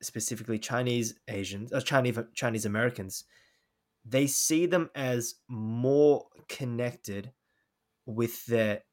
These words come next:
Asian origins and less quote unquote American. What do you think about that?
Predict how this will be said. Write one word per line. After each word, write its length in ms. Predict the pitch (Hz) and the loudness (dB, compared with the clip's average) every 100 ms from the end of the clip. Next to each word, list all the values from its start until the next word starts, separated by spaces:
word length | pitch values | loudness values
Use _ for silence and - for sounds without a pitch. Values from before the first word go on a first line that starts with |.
| _ | _
Asian 440 | 131 143 135 135 120 | 2 4 4 0 -2
origins 540 | 120 113 110 101 101 - | -2 -2 -2 -4 -8 -8
and 380 | 135 117 113 117 | -6 -4 -2 0
less 360 | 127 156 - - | 2 2 0 -4
quote 420 | - - 147 - | -8 -2 0 0
unquote 460 | 143 127 - 127 123 | -6 -8 -2 -2 -2
American. 720 | 123 110 110 120 113 - 95 87 _ _ _ _ _ _ _ _ _ _ _ _ | -4 -2 0 2 0 -4 -14 -16 _ _ _ _ _ _ _ _ _ _ _ _
What 160 | 120 127 | 2 4
do 60 | |
you 60 | 123 | 4
think 220 | 123 107 | 0 -4
about 240 | 98 90 | -6 -10
that? 100 | - | -14